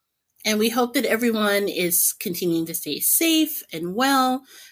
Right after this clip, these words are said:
We know for many of our listeners, especially those across the country in, like,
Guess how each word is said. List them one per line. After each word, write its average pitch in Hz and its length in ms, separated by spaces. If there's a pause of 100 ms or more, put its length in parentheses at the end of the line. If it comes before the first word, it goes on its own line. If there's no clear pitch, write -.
(120)
We 208 100
know 208 260
for 208 220
many 262 320
of 269 140
our 226 120
listeners, 196 640
especially 196 540
those 175 460
across 180 400
the 180 80
country 175 560
in, 170 160
like, 160 220